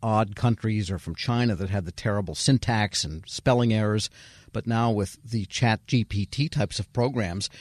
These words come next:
you could write an elaborate piece of correspondence and it could get translated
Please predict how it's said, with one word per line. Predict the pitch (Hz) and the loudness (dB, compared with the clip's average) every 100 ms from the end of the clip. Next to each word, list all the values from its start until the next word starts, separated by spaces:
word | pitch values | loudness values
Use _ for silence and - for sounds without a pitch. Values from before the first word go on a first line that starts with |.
| - | -10
you | 113 | -6
could | 110 101 | -4 -4
write | 101 110 | 0 0
an | 98 | 0
elaborate | 87 90 120 165 113 90 - - _ _ - | -2 0 2 2 0 -4 -8 -16 _ _ -6
piece | 131 104 - - | -4 -2 -4 -8
of | 107 - | -10 -8
correspondence | - 110 95 - 127 151 95 87 - - - - | 0 0 0 2 2 2 0 -4 -8 -10 -20 -8
and | 123 | -4
it | 117 - | -4 -2
could | 107 92 | -4 -2
get | 113 | -2
translated | - 120 117 107 113 107 90 | 0 2 2 0 0 -2 -4